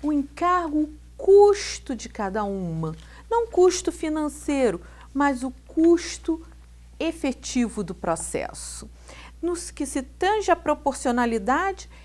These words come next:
ela vai ser um processo, ela vai ser um método que a prestação jurisdicional vai chegar de forma efi-, eficiente ao indivíduo.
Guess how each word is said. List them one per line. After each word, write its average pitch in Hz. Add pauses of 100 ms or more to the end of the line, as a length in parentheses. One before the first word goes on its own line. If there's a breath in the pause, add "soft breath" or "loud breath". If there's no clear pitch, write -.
(140 loud breath)
ela 311
vai 294
ser 277
um 240
processo, 294
ela 233
vai 226
ser 233
um 226
método 294 (240 loud breath)
que -
a 320
prestação 370
jurisdicional 302
vai 330
chegar 294
de 269
forma 254 (160)
efi-, 427
eficiente 302
ao 262
indivíduo. 220